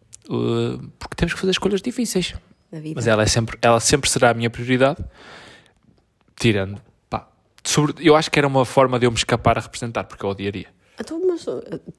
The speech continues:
Speaker 2: de certeza que se alguém te contratar é para fazer de padre. Eu tô, ou, ou de padre ou de cauteleiro.
Speaker 1: Tadinho, os padres não falam assim.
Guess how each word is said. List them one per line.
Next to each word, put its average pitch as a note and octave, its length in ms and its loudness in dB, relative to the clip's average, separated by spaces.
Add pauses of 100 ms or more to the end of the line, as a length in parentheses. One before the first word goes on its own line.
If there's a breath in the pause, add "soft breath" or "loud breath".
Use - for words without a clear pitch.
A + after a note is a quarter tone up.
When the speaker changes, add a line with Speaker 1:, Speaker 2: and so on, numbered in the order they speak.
(100)
Speaker 2:
de - 60 -16
certeza G#3 580 0
que G#3+ 120 -14
se - 60 0
alguém G#3 180 0
te G#3 80 -10
contratar G3+ 460 -2
é A3+ 120 -2
para A#3 140 -8
fazer A3+ 220 -6
de A3+ 60 -14
padre. G#3 300 -8 (1700 soft breath)
Eu F3 80 -4
tô, - 100 -2 (320)
ou, E3+ 260 4
ou F#3 160 4
de F3 80 -2
padre G#3+ 300 2
ou A#3 100 0
de B3 300 2
cauteleiro. A#3+ 500 -2
Speaker 1:
Tadinho, E2 220 -10
os E2 60 -6
padres F2+ 240 2
não F#2 80 -2
falam F2 260 -2
assim. A2+ 220 -4